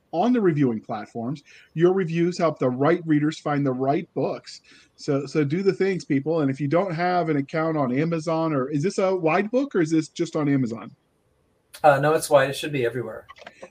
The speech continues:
Speaker 1: So if you, if you buy it on Barnes and Nobles or, or any of the other sites, I'm sure there are others out there. Be sure to review it there too. If you can't review it there, write a blog and write the post there. Just review it in all the places, and he will, he will love you forever.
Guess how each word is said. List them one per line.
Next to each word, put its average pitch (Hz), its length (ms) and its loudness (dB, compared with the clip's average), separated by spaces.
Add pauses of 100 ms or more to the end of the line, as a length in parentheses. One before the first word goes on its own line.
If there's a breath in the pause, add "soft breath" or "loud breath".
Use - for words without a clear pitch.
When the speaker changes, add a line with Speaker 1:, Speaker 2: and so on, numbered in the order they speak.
Speaker 1:
So 165 300 8
if 143 100 4
you, 143 60 2
if - 160 2
you 160 100 -2
buy 160 260 4
it 175 200 2
on 135 220 0
Barnes 170 260 0
and 175 100 -4
Nobles 165 500 2
or, 110 140 -4 (220)
or 123 260 -4
any 180 180 -4
of 180 60 0
the 175 80 4
other 165 200 2
sites, 156 360 -4
I'm 151 120 -4
sure 156 220 -2
there 151 120 0
are 151 80 -4
others 147 260 -2
out 135 220 -4
there. 139 280 0 (320 soft breath)
Be 160 80 -4
sure 220 200 4
to 226 60 4
review 190 280 0
it 185 100 0
there 185 200 0
too. 185 360 0 (300 soft breath)
If 151 140 -2
you 160 60 -14
can't 233 260 0
review 196 260 0
it 190 120 2
there, 196 340 -2 (220 soft breath)
write 196 240 4
a 196 40 0
blog 180 400 0
and 131 100 -2
write 185 200 0
the 185 80 -6
post 185 340 -6
there. 170 260 2
Just 170 200 -12 (220)
review 226 340 2
it 247 40 0
in 202 80 -6
all 196 120 -4
the 165 80 -4
places, 120 500 -6 (460)
and 156 160 2
he 190 100 0
will, 170 140 4
he 170 120 -2
will 180 100 0
love 156 220 2
you 160 80 -4
forever. 110 440 -8